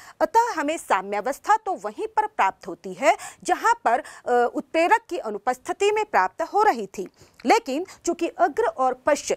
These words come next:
दोनों अभिक्रियाओं के वेग में बढ़ोतरी होती है, इसलिए, अ, साम्यावस्था हमें समय से पहले या कम समय में प्राप्त हो जाती है।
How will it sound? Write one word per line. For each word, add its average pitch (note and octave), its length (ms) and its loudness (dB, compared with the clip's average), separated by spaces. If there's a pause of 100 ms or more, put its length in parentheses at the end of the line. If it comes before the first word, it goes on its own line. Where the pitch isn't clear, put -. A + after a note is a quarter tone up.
(140)
दोनों D4 420 4
अभिक्रियाओं D#4 480 -4
के D4+ 180 -6
वेग A#3+ 360 -2
में C4+ 180 -4
बढ़ोतरी C#4 520 2
होती G3+ 360 -4
है, B3 220 2 (280)
इसलिए, A#3 480 2
अ, D4 60 0 (500)
साम्यावस्था F4+ 840 2
हमें A3+ 320 -8 (120)
समय F#4 280 0 (100)
से G3 100 -4
पहले C#4+ 560 -2 (180)
या E4 120 2
कम A#4 320 0
समय G3+ 340 -4
में A#3 140 -8
प्राप्त F3 420 -6 (160)
हो - 100 6
जाती - 320 -6
है। F#3 260 -6